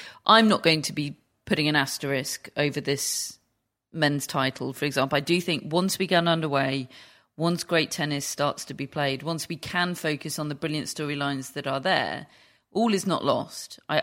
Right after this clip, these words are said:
I do think this can be a, be a great tournament. Um, but, but right now it feels like it's, it's swallowed us all whole, doesn't it? And swallowed the tournament whole. But, but I think, I think a perfect way to round it all off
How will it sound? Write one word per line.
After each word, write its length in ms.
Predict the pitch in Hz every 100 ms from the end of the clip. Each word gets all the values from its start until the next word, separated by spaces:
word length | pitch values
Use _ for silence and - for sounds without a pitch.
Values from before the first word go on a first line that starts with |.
| -
I 80 |
do 260 | 160 170 175
think 220 | 170 151
this 160 | 147 151
can 160 | -
be 160 | 143 151
a, 160 | 147 - - _
be 160 | - 156
a 80 | 147
great 340 | 147 143 131
tournament. 680 | - 135 120 73 - - - _ _ _ _ _ _
Um, 580 | 139 143 139 135 135 135 - _ _ _ _ _ _ _
but, 220 | 160 -
but 200 | - -
right 240 | 165 170 -
now 380 | 175 160 135 135
it 120 | -
feels 440 | - 143 139 131
like 200 | 131 131
it's, 560 | - - - - - - -
it's 420 | 151 - - - -
swallowed 680 | - - 190 180 175 160 151
us 140 | -
all 260 | 156 139 143
whole, 460 | 160 135 131 135
doesn't 280 | 127 156 147
it? 80 | 127
And 140 | 139
swallowed 320 | - 147 143
the 100 | 139
tournament 420 | 143 170 165 139 135
whole. 320 | 143 127 139
But, 260 | 156 147 - - - - - _ _ _ _ _ -
but 120 | 196
I 120 | 196
think, 360 | 196 226 196 -
I 120 | 180
think 200 | 175 185
a 40 | 175
perfect 420 | - 196 190 -
way 160 | 170 165
to 120 | 165
round 320 | 165 165 160
it 100 | 156
all 220 | 156 151
off 520 | 156 120 156 - -